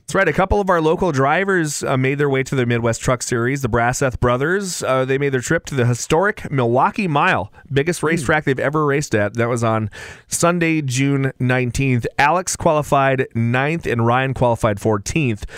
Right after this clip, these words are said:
Speaker 1: Once the race got going, it, they were pretty much glued to each other the whole time. They're inseparable as they ran nose to tail with the, uh,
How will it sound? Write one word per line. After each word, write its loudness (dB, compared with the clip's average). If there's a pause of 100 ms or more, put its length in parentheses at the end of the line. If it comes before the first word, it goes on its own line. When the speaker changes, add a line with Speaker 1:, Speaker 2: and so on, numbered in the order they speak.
(360)
Speaker 1:
Once 0
the 2
race 2
got 2
going, 2 (300)
it, 2 (140)
they 2
were 0
pretty 0
much -2
glued 2
to 2
each -4
other -2
the 2
whole 0
time. 0
They're 2
inseparable 0
as -2
they 2
ran 2
nose 2
to 2
tail 2 (460)
with 4
the, 2
uh, 0